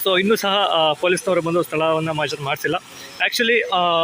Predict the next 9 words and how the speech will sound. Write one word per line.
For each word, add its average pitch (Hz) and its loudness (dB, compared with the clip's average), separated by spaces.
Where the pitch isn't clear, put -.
ಹೇಳ್ಬೇಕು 190 -2
ಅಂದ್ರೆ 175 0
ಪೊಲೀಸ್ನವರು 190 2
ಮುಂಚೆ 175 0
ಇರ್ಬೇಕಿತ್ತು 165 -2
ಅಂತ 160 -4
ಅನ್ಕೊಳ್ತೀನಿ. 147 -2
ಆದ್ರೆ, 165 0
ಆ, 151 2